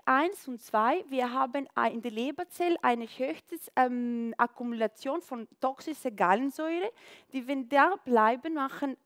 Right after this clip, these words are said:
chronisch eine Entzündung und dann kommen die Probleme mit der Zirrhose. Und we-, bei fic drei, eigentlich die Phospholipiden sind nicht mehr da, diese Zellwände zu schützen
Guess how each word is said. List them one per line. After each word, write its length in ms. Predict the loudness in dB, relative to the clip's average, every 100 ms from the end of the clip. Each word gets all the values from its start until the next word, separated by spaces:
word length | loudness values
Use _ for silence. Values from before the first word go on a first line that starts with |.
| _ -6
chronisch 440 | -2 0 0 -4 -4
eine 320 | 0 0 0
Entzündung 760 | -4 -8 -6 -4 -4 -4 -8 -10 -18 _
und 220 | -10 0
dann 320 | 2 2 0 -6
kommen 380 | -4 -2 -4
die 60 | -10
Probleme 460 | -10 -6 -2 -2 -4
mit 200 | -6 -6
der 100 | -8
Zirrhose. 520 | -8 -6 -6 -6 -8 -10 _ _ -20 -20 -10
Und 320 | -4 -4 -4
we-, 120 | -6 -2
bei 220 | -4 -4
fic 400 | _ -6 -6 -2
drei, 380 | 4 6 6 2 _
eigentlich 540 | 4 4 2 -2 -4 -6 -10
die 100 | -8
Phospholipiden 840 | -8 -8 -6 -6 -4 -4 -2 -4
sind 240 | -4 -4
nicht 240 | -2 -4 -4
mehr 300 | 0 4 4
da, 340 | 4 4 2 0 -6
diese 280 | -4 -6 -10 _ -8
Zellwände 720 | 2 6 6 4 0 0 -6
zu 120 | -8
schützen 580 | -10 -6 -6 -6 -8